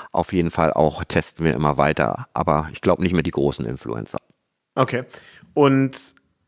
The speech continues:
Speaker 2: bei eurem Geschäft, ich meine, du hast gerade ganz am Anfang dieses Beispiel genannt, dass aus den Hamburger Behörden irgendwann, äh, Kapselautomaten verbannt wurden, aus ökologischen Gründen.
Speaker 1: Mhm.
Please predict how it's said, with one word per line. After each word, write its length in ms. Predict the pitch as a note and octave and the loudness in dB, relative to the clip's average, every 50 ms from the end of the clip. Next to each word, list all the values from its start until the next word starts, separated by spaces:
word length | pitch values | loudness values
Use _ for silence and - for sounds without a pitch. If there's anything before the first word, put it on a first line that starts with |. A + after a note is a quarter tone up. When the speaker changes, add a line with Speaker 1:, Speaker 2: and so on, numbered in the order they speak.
| _ _ _ _ _ _ _ _ - | _ _ _ _ _ _ _ _ -18
Speaker 2:
bei 380 | C3+ B2+ D3+ - - B2 C3+ | -18 -16 -16 -2 -2 0 4
eurem 300 | - B2 C3+ D#3 D#3 D3 | 6 6 6 6 6 4
Geschäft, 280 | C3+ - - F3 - - | 2 2 2 2 2 2
ich 60 | C3 | 2
meine, 160 | C#3 C3+ C3 | 2 4 6
du 80 | C#3 D#3 | 6 4
hast 100 | D#3 D#3 | 4 4
gerade 220 | - C#3 C3+ B2+ | 2 2 4 4
ganz 180 | B2 C3+ C#3+ D#3 | 4 2 2 0
am 80 | C3 | 0
Anfang 320 | G2+ A2 C#3+ D3+ D#3 C3 B2+ | 0 0 2 2 2 2 2
dieses 180 | B2+ B2 A2 | 0 -2 0
Beispiel 320 | - B2 A#2+ B2+ - - C3 | 2 2 2 2 2 -2 -2
genannt, 280 | B2+ B2 A#2+ A#2 A#2 | 0 0 2 0 0
dass 180 | B2 A#2 - G2+ | -2 -4 -6 -6
aus 220 | G2 G#2 C3 - | -8 -8 -6 -4
den 160 | - A#2+ A2 B2+ | -4 -2 0 2
Hamburger 260 | C#3 C#3 C3 C3 A#2+ | 4 4 6 4 4
Behörden 600 | A#2 A2 A#2 C3 C#3+ D3+ D#3+ D3 D3 C#3 C3+ C#3 | 4 4 4 6 6 6 6 4 2 2 0 0
irgendwann, 680 | - C3 C3+ C3 B2+ A#2 B2 B2 A#2+ A#2+ B2 A#2 - - _ _ _ - - - - _ - - | 0 0 0 2 4 4 4 4 4 2 0 -4 -6 -14 _ _ _ -20 -20 -20 -20 _ -18 -6
äh, 420 | - A#2 A2+ A2 A2 G#2 G#2 G2+ F2 | 0 2 4 4 4 4 2 0 -2
Kapselautomaten 1080 | - - D3+ C#3+ - - B2+ G#2+ - A2 - A#2 G#2+ G#2 G#2 - - A#2+ A2 A2+ - - | -2 0 0 0 2 2 4 4 4 4 4 4 4 6 4 4 2 -2 -6 -8 -8 -2
verbannt 420 | - B2 A2 F#2 A2+ A2+ A#2+ G2 | -2 0 2 4 4 4 4 4
wurden, 360 | G#2+ G#2+ G#2 - - - F3+ - - - - - - - - - - - | 6 6 6 6 4 0 -6 -8 -12 -20 -20 -20 -20 -20 -20 -20 -4 2
aus 220 | - A2+ A#2 A#2 | 4 4 4 4
ökologischen 560 | C3+ A#2 - B2 A2 A2 A2+ A2+ A#2 B2+ B2 | 2 2 2 4 4 4 2 0 -2 -4 -2
Gründen. 460 | - - A2+ - - - - D3+ D#3 - - - - - | 0 0 0 0 -2 -6 -14 -16 -18 -20 -20 -20 -20 -20
Speaker 1:
Mhm. 340 | D#3+ D3+ D3+ E3 - G#3+ | -20 -20 -20 -20 -20 _